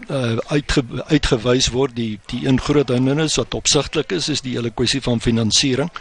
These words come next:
Eh, die kompeteringsvermoë van landbouprodukte internasionaal. Suid-Afrika het tweeëntwintig netto uitvoerkommoditeite in die landbousektor wat fantasties is. Ons vaar eintlik bo ons vermoë as jy dink ons is 'n droë land.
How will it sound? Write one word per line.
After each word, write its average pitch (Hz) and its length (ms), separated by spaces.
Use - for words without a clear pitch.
Eh, 113 360
die 123 80
kompeteringsvermoë 139 1800
van 123 260
landbouprodukte 123 760
internasionaal. 117 760
Suid-Afrika 123 680
het 110 160
tweeëntwintig 123 720
netto 120 460
uitvoerkommoditeite 131 1300
in 120 80
die 123 80
landbousektor 123 720
wat 127 160
fantasties 185 560
is. - 260
Ons 135 200
vaar 175 320
eintlik 156 320
bo 143 200
ons 143 180
vermoë 139 380
as 120 80
jy 123 80
dink 120 240
ons 104 140
is 101 80
'n 110 100
droë 110 240
land. 107 340